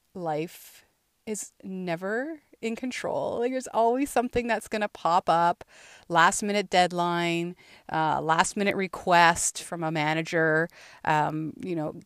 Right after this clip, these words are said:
kids not feeling well, having to pick them up, uh, babysitter dropping off last minute. Uh, there's so many things that could happen. Maybe you're f-, coming down with a cold and you,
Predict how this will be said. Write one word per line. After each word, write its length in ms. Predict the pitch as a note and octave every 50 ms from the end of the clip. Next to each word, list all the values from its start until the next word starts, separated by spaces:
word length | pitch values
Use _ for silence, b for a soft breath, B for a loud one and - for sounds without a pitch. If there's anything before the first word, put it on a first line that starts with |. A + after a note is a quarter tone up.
| _ -
kids 280 | - - G#3+ G#3 G3+ -
not 240 | G#3+ G#3 G3+ - -
feeling 400 | - - A3 G#3 G3+ G3 F#3+ F#3+
well, 480 | F3+ F3+ F3+ F3 F3 F3 F3 F3 F3
having 260 | E3+ F3+ F3+ F3+ G3 F#3+
to 60 | F#3+
pick 240 | - - G3 F3+ -
them 160 | - F3+ F3+ -
up, 560 | F3 F3 E3+ F3 F3 E3+ E3+ E3 - _ - - B B B B B B B B
uh, 180 | D#3+ D3+ D3+
babysitter 600 | D#3 - F3 F#3 G3+ G#3 G3 - - G3+ F#3+ F#3+ F3+
dropping 480 | - F3 E3+ D#3+ E3+ F3 G3+ F#3 F3+
off 460 | E3 F3 F3 F3 F3 E3+ F3 F3 -
last 400 | - D3+ E3 E3 E3+ F3 - -
minute. 560 | E3 E3 E3 E3+ E3+ E3+ E3+ - - - - - B B B B B B
Uh, 320 | - - - - - F#4+ G4
there's 220 | F#4+ G4 F#4 E4
so 200 | - - F#4 F4+
many 200 | F4 F4+ F4+ F4 E4+
things 260 | - E4+ D#4+ D#4 D#4
that 140 | D#4 D4 -
could 140 | - D#4
happen. 540 | D#4 C#4 C4 B3+ G#3 A3 A#3 - B3+ A#3+ A#3+
Maybe 200 | A3+ A3+ B3 C4
you're 340 | B3 B3 C4 D4+ E4+ E4 E4
f-, 200 | - - - - -
coming 260 | - - A#3 A#3 A3
down 200 | G#3 G#3 G3 F#3+
with 100 | F#3 F#3
a 60 | F#3+ F#3
cold 540 | - - F#3 E3 D#3+ C3+ - - C3+ G3 - -
and 440 | G#3 G#3 G3 F#3+ F#3+ F#3+ G3 F#3+ - B B B B B B B
you, 560 | - G#3 A3+ A#3+ B3 B3 B3 B3 B3 B3 -